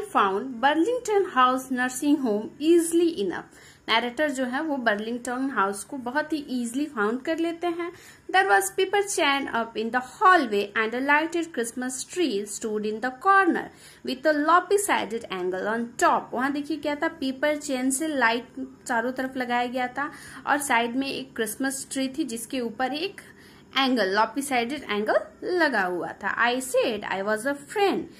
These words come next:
come to visit Mrs. Macpherson to bring her a Christmas present।" वहाँ जाकर वो क्या कहते हैं कि मैं मिसेस MacPherson का friend हूँ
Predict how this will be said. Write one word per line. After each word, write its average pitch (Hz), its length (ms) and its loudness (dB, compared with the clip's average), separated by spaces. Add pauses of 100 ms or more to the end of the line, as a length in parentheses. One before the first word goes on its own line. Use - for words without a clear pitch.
(320)
come 370 160 4 (120)
to 302 80 0 (180)
visit 381 380 0
Mrs. 202 440 -4
Macpherson 214 800 0 (160)
to 214 80 -4 (160)
bring 294 180 2 (140)
her 208 100 2 (140)
a 233 160 0
Christmas 226 500 -8 (120)
present।" 240 440 0 (320)
वहाँ 240 220 2
जाकर 220 360 0
वो 233 120 -2
क्या 233 200 -4
कहते 220 300 -8
हैं 240 180 -4
कि 330 100 -2
मैं 302 220 4
मिसेस 254 380 -4
MacPherson 214 680 -2
का 269 200 -2
friend 302 380 4
हूँ 233 200 -4